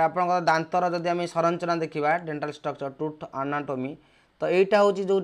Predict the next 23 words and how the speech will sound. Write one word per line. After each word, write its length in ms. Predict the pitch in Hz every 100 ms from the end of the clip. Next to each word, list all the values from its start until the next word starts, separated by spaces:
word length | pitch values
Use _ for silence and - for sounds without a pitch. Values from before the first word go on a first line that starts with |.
| 170 175
ଦେଖୁଛ 300 | 175 190 180
ହାପି 280 | 175 170 190
ଡେଣ୍ଟ 200 | 190 180
ଖାଇକି 240 | 185 185
ଯୋଉଟା 200 | 180 180
ଲାଇଟ୍ 300 | 180 180 185
ମାରେ 180 | 196 202
ନା 80 | 196
ଆଡଭର୍ଟାଇଜ, 440 | 185 185 180 180 151
ସେଇଟା 300 | - 175 185
ହେଉଛି 220 | 185 170
ଆପଣଙ୍କର 400 | 185 170 180 185 185
ଏନାମେଲ। 600 | 175 180 185 185 175 147 131 _ _ _ _ _ _
ଏନାମେଲ, 540 | 202 220 226 202 165 143 - _ _
it 100 | 165
is 60 | 190
the 120 | 214
hardest 500 | 180 185 175 240 240
part 220 | 214 196
of 120 | 185 170
the 80 |
body 440 | 170 165 175 202 233
and 180 | 180